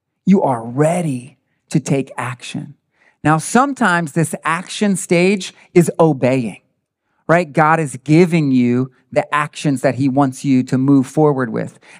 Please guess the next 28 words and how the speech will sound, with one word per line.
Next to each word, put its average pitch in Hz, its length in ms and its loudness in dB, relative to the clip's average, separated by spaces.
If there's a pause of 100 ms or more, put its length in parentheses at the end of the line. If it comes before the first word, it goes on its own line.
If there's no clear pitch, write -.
and 151 160 4
you 156 160 6
obey 147 500 4
and 131 160 0
you 127 120 2
move 127 240 -2
forward. 123 460 -6 (920)
But 160 100 2
sometimes 170 720 -2 (280)
you 170 140 8
have 165 140 6
spiritual 196 520 0
maturity 160 640 2
and 151 120 2
you 175 120 4
know 165 480 6
what 127 180 -6
you 147 140 -6
need 135 180 -2
to 139 100 -4
do. 113 300 -2 (340)
It's 165 200 0
common 165 360 2
sense 185 360 -4
or 143 100 -2
common 151 380 0
spiritual 156 440 -4
sense, 143 360 -2